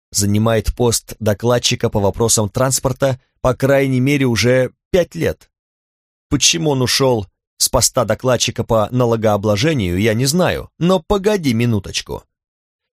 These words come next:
Карл продолжал держать трубку. На том конце слышалось бормотание. «Кажется, это было в начале две тысячи первого, и ещё при старом правительстве. Тогда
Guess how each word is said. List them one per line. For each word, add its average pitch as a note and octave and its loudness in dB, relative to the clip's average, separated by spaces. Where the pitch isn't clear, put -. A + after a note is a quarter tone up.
Карл C#3+ 2
продолжал C3+ 0
держать A2+ 0
трубку. G2+ -4
На G#2+ 0
том A#2+ 0
конце G#2+ 0
слышалось A#2+ 0
бормотание. G#2+ -2
«Кажется, F#3+ 2
это E3 2
было D3+ 0
в C3 -2
начале C3+ 0
две B2 0
тысячи C#3+ -2
первого, F#2+ -2
и G2+ -2
ещё A#2 2
при C3 -2
старом B2+ 0
правительстве. F#2+ -4
Тогда G2+ 0